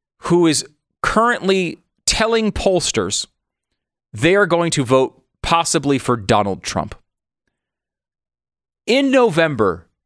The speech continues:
do you believe that's real? Do you believe, after six months of Trump versus Biden on their television screens every single night,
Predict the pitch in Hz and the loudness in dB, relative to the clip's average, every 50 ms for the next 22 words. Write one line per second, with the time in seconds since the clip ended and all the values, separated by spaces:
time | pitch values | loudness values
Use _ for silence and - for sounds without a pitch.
0 | _ _ _ _ - 104 143 156 151 202 269 277 240 185 175 143 127 135 147 147 | _ _ _ _ -6 -4 -2 0 2 2 2 2 2 0 0 0 0 -2 -2 -2
1 | 135 107 113 107 107 - - 80 98 104 104 107 107 110 - _ _ _ _ _ | -2 0 0 0 0 -2 -6 -4 -2 0 0 -2 -2 -6 -10 _ _ _ _ _
2 | _ _ _ _ _ _ _ _ _ _ _ - 123 135 180 214 226 285 320 311 | _ _ _ _ _ _ _ _ _ _ _ -4 -2 0 0 2 2 2 2 2
3 | 247 175 185 175 165 180 151 113 85 73 - - - _ _ _ - - 202 226 | 0 0 -2 0 0 0 -2 -2 -2 -4 -8 -12 -18 _ _ _ -4 -2 -2 -2
4 | 233 - - - 233 220 208 185 - _ _ _ - - - - - - - 294 | -4 -4 -2 0 0 0 0 -2 -6 _ _ _ -4 -2 0 0 0 0 0 0
5 | - - - - 180 180 135 90 - - - - - - 147 127 - - - - | 0 -2 -2 0 0 0 0 -2 -2 -4 -6 -4 -2 -2 -4 -2 -2 -2 0 2
6 | 185 220 220 - - 202 202 - - 175 139 120 143 127 131 131 123 117 113 107 | 0 0 0 -2 0 0 0 0 -2 -6 -4 -2 0 0 0 0 -2 -2 -2 0
7 | 110 107 107 - - 110 104 95 90 98 92 90 90 90 - - 98 87 87 87 | 0 0 0 0 0 0 0 0 -2 -4 -6 -4 -6 -6 -6 -4 -4 -6 -6 -4
8 | - - 117 104 113 110 98 - 101 90 87 85 90 85 82 78 | -2 -2 0 0 0 0 -2 -2 -4 -6 -6 -6 -8 -8 -10 -12